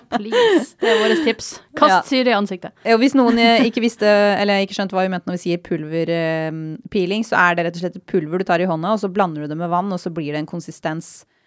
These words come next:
Speaker 2: En
Speaker 1: en kjemisk
Speaker 2: skum.
Speaker 1: konsistens, eh,
Speaker 2: Ja.
Speaker 1: ut ifra det, som du, eh, vasker ansiktet med.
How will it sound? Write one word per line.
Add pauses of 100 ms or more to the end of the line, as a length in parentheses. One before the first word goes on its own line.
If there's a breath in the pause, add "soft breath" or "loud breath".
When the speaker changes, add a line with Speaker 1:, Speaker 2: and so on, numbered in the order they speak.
(120)
Speaker 2:
En
Speaker 1:
en
kjemisk
Speaker 2:
skum.
Speaker 1:
konsistens,
eh,
Speaker 2:
Ja.
Speaker 1:
ut
ifra
det,
som
du,
eh,
vasker
ansiktet
med.